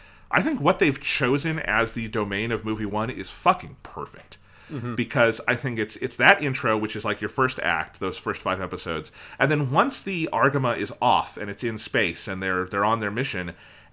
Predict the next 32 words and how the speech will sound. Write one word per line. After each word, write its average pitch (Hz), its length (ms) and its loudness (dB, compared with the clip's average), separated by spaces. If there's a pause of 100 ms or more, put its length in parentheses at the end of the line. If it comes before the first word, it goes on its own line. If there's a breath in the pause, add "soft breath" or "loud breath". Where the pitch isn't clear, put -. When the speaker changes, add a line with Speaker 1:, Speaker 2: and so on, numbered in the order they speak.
(100)
Speaker 1:
everything, 196 680 4 (120)
and 147 100 4
they've 147 140 4
made 147 160 2
very 156 260 6
smart 170 400 4
editorial 139 480 4
decisions 123 520 -2
to 110 100 -6
streamline 120 480 0
this, 82 240 -8
where 101 300 2 (340 loud breath)
they 127 300 4 (120)
f-, - 200 -18 (120)
plant 202 320 2
the 190 60 2
flag 165 300 6
for 131 160 2
you 110 100 -2
very 120 460 4
early 104 420 0 (340 loud breath)
that 120 300 0
the 120 80 -2
Ayug's 156 540 4
mission 117 320 -4
is 117 240 -6
to - 100 -12
do 113 160 -4
this 101 160 -2
strike - 580 2
on 104 160 -6
Jaburo. 82 520 -4